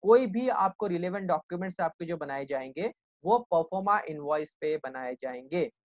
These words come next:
तो प्रोफार्मा invoice में buyer का नाम होना mandatory है, चाहे फिर वो आप खुद वहां पे आपकी company open करके आप ले रहे हैं वहां पे goods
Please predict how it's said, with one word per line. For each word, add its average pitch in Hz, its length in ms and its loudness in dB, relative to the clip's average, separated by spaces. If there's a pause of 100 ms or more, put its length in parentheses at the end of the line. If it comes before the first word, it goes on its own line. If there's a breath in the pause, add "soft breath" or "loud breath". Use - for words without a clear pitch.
तो - 60 0
प्रोफार्मा 214 580 4
invoice 190 560 -2
में 226 260 0
buyer 165 600 6
का 208 340 0
नाम 170 380 0
होना 170 580 -2
mandatory 151 1200 -4
है, 139 200 2 (640)
चाहे 180 320 6
फिर 196 200 0
वो 202 100 4
आप 165 360 6 (200)
खुद 220 420 2
वहां 180 280 2
पे 214 100 0
आपकी 196 300 2
company 190 380 -2
open 196 340 0
करके 185 320 -2
आप 175 320 2
ले 180 180 -2
रहे 180 280 2
हैं 185 160 -2
वहां 170 260 0
पे 185 180 -4
goods 208 280 2